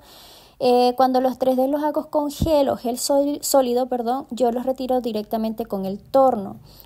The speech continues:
obviamente asegurándome de que la fresa no llegue a tocar lo que es la lámina de la uña. También les comentaba de que yo no hago nivelación en las uñitas que son convexas y aquí puede, les muestro cómo hago el retiro de la base que coloqué sin tocar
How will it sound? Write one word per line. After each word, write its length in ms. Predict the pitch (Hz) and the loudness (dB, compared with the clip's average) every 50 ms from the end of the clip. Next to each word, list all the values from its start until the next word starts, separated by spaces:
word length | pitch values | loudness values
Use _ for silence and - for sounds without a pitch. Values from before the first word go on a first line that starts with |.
| - - | -10 -6
obviamente 580 | - 214 202 202 208 220 233 240 240 233 247 | -4 -2 -2 -2 -2 -2 -2 -2 -2 -2 -4
asegurándome 720 | 240 233 226 208 196 190 196 196 196 208 208 214 220 220 220 | -4 -4 -4 -4 -4 -4 -4 -4 -4 -4 -4 -4 -2 -2 -2
de 140 | 220 214 208 | -4 -4 -4
que 80 | 190 | -6
la 140 | 180 185 180 | -8 -8 -10
fresa 560 | - 208 214 226 240 240 - 240 240 240 - - | -8 -6 -4 -4 -4 -2 -2 -2 -2 -2 -4 -6
no 280 | 220 214 202 196 196 | -6 -6 -4 -4 -6
llegue 680 | 190 175 220 233 233 226 226 226 240 240 254 254 - - | -6 -2 0 0 0 0 0 -2 -2 -2 -2 -2 -4 -6
a 200 | - 214 214 214 | -6 -6 -4 -4
tocar 360 | 214 - 226 220 202 196 196 | -4 -6 -6 -6 -4 -4 -4
lo 140 | 208 220 208 | -4 -6 -6
que 80 | - 196 | -6 -6
es 60 | 190 | -4
la 100 | 196 190 | -4 -4
lámina 280 | 190 190 190 196 208 214 | -4 -4 -6 -6 -6 -4
de 40 | |
la 140 | 247 311 359 | -2 0 0
uña. 240 | 392 320 - - - _ _ _ - - - - - - - | 0 -2 -4 -6 -10 _ _ _ -20 -20 -20 -20 -20 -10 -6
También 260 | 311 311 330 359 392 | -4 0 0 0 0
les 80 | 381 | 0
comentaba 680 | 381 453 392 320 285 277 - 285 269 269 269 277 285 285 | -2 -2 -2 -2 -2 0 2 4 4 6 6 4 4 2
de 180 | 262 269 262 262 | 2 0 -2 0
que 140 | 294 285 262 | -2 -2 -2
yo 140 | 269 269 302 | -2 -2 -2
no 180 | 320 302 294 | -2 -2 0
hago 240 | 311 339 311 269 226 | 0 0 0 0 0
nivelación 880 | 220 214 208 208 202 208 214 208 - - 254 247 247 247 254 262 269 - - - | 0 -2 -2 -2 -2 -2 -4 -4 -6 -6 -4 -2 -2 -2 -2 -4 -6 -8 -8 -6
en 400 | 240 247 247 254 262 269 269 262 | -4 -2 -2 -2 -2 -2 -2 -2
las 120 | 247 240 | -2 -2
uñitas 440 | 240 220 214 214 214 214 247 220 - | -2 -4 -4 -4 -4 -6 -8 -8 -8
que 140 | - 240 214 | -8 -8 -6
son 180 | - 196 190 | -6 -8 -8
convexas 680 | 190 - 208 214 220 226 269 269 269 - - 269 269 269 | -6 -6 -6 -4 -2 0 0 0 0 -2 -2 -2 -2 -2
y 120 | - 277 | -2 -2
aquí 220 | 277 277 294 302 285 | -2 -2 -2 -6 -4
puede, 500 | - 285 277 277 277 277 285 294 - - _ _ _ _ _ 247 | -4 -2 -2 0 0 0 -2 -4 -6 -8 _ _ _ _ _ -6
les 160 | 247 247 233 | -4 -4 -2
muestro 520 | 208 254 277 285 262 - - - 240 226 | -2 0 0 0 -2 -4 -4 -4 -4 -2
cómo 280 | - 262 262 285 302 285 | -2 -2 -2 0 0 0
hago 160 | 277 277 285 | 2 2 2
el 80 | 277 269 | 2 2
retiro 540 | 269 247 - - 247 240 240 240 233 240 | 0 0 -2 -4 -6 -4 0 0 0 0
de 360 | 226 220 226 233 240 254 285 - | 0 -2 -2 -2 0 0 -2 -2
la 200 | - 247 226 226 | -2 0 0 0
base 400 | 220 214 214 220 - - 240 240 | 2 0 0 -2 -2 -4 -6 -6
que 100 | - 254 | -6 -4
coloqué 420 | - 262 269 269 269 269 277 269 262 | -2 0 2 2 2 2 0 0 0
sin 300 | - - 262 240 240 240 | -2 -2 -2 -4 -2 -2
tocar 340 | 262 247 247 208 202 202 | -2 -4 -2 -2 -4 -4